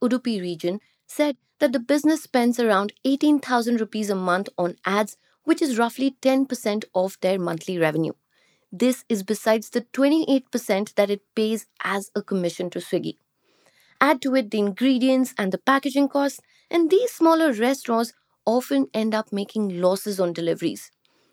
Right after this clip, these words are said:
That is why they run ads only and only when they need to boost sales or during festivals. So, while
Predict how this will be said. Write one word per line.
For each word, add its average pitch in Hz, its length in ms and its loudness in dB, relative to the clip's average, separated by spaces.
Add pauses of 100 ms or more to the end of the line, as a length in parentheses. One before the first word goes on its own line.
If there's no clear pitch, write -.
That 208 240 2
is 220 160 0
why 185 300 2 (220)
they 233 160 4
run 254 280 4 (120)
ads 226 340 -2 (140)
only 277 480 4
and 233 240 -2
only 226 340 0
when 196 180 -2
they 190 100 0
need 190 240 -2
to - 60 -10
boost 180 400 -6
sales 269 340 2 (340)
or 247 280 4
during 196 440 -2
festivals. - 760 -6 (300)
So, 370 500 0
while 339 300 4